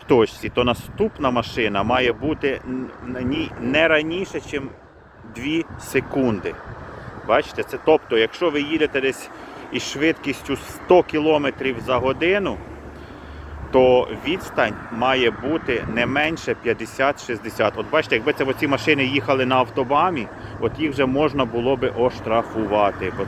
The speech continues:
це порушення є. І це досить серйозно.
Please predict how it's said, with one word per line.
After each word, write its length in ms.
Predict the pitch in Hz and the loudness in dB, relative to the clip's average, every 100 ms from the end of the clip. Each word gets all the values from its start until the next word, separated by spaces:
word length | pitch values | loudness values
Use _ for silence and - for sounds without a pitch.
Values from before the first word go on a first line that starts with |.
| - | -2
це 200 | 127 120 - | -2 -2 -2
порушення 540 | 120 117 110 - 95 | 0 0 0 -4 -4
є. 220 | 90 87 87 - - - - - - - - - - - - | -4 -4 -6 -10 -14 -14 -14 -14 -14 -14 -14 -14 -12 -12 -10
І 100 | - | -6
це 160 | 110 127 | 4 4
досить 380 | 110 156 165 - | 4 2 0 -2
серйозно. 600 | 143 123 107 101 95 92 | 0 2 4 2 0 -8